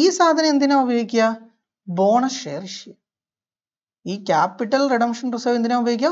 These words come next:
ഒരു കമ്പനി ബോണസ് ഷെയർ ഇഷ്യൂ ചെയ്യാൻ വേണ്ടി ഉപയോഗിക്കുന്നതാണ് ക്യാപിറ്റൽ റിഡംപ്ഷൻ റിസർവ്. ബോണസ് ഷെയർ എന്ന് പറഞ്ഞാൽ എന്താ? ഒരു കമ്പനി അവരുടെ എക്സിസ്റ്റിംഗ് ഷെയർ ഹോൾഡേഴ്സിന് ഒരു കാശും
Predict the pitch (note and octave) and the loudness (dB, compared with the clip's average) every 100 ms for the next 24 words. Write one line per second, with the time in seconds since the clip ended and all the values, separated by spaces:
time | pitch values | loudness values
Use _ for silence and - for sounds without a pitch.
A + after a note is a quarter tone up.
0 | B3 A3 G3+ G#3+ A#3 F3 F3+ A#3+ B3+ A3+ | 0 -2 -2 -2 -2 0 0 0 -2 -4
1 | A#3 A3+ - G#3 G3+ G3 G3 F3 F3+ F3+ | -4 -6 -4 -4 -2 -2 -2 0 -2 -4
2 | F3 E4+ - - _ - F3 F#3 F#3+ G3 | -6 -8 -12 -20 _ 0 0 2 -4 -2
3 | E3+ E3 F3+ D3+ D3+ D#3+ D#3 D3+ G#3 B3+ | -2 -4 -10 -12 -14 -12 -8 -2 0 0
4 | B3 A#3+ A#3+ A3+ G#3 F#3+ E3+ D#3+ E3 _ | 0 0 0 0 0 -2 -2 -2 -4 _
5 | _ - F3 A3+ E3+ E3 F3 C4+ B3 - | _ -6 -2 0 -2 -2 -4 -6 -10 -12
6 | E3 F3 E3 - F#3+ - G#3 G3 E3+ E3 | -8 -6 -8 -8 -10 -6 -6 -2 -2 -2
7 | D#3+ D#3+ E3+ A3 C#4+ _ _ _ - A3 | -4 -6 -6 -8 -8 _ _ _ -4 0
8 | A#3 F#3 F3+ | 2 0 0